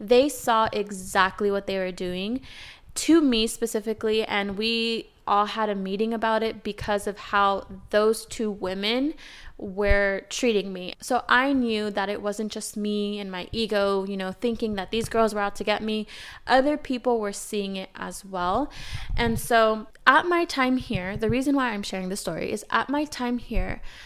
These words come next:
the whole time I was experiencing, you know, these two miserable women trying to, you know, put me down to their level, and also me not enjoying or feeling aligned to the tasks that they wanted me to do.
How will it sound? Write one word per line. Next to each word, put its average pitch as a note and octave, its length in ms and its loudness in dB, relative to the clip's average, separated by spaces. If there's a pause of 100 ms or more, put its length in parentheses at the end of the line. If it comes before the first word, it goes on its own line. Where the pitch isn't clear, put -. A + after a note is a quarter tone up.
(160)
the A#3+ 120 4
whole B3+ 300 8
time B3 380 6
I A3 100 2
was G#3+ 140 0
experiencing, G#3 800 -2
you G3 80 -2
know, F#3 360 -2 (340)
these G3+ 340 0
two - 300 2
miserable B3 760 6
women G3+ 640 2 (420)
trying G#3 420 0
to, G3 520 2 (320)
you G#3+ 100 -2
know, G3 160 0
put A3+ 220 8
me A#3+ 80 2
down G#3+ 260 0
to A3 140 0
their A3 140 2
level, F#3+ 540 0
and G3 240 -6
also F#3+ 680 2 (420)
me B3 220 6
not B3 280 4
enjoying G#3 680 0
or F#3+ 540 2
feeling G#3 380 2
aligned G3 540 -2
to - 80 -12
the F#3+ 100 -4
tasks G3+ 480 -2
that G3 160 -4
they F#3 120 -2
wanted F#3 280 -4
me F#3 160 -6
to F3+ 80 -4
do. C4+ 420 4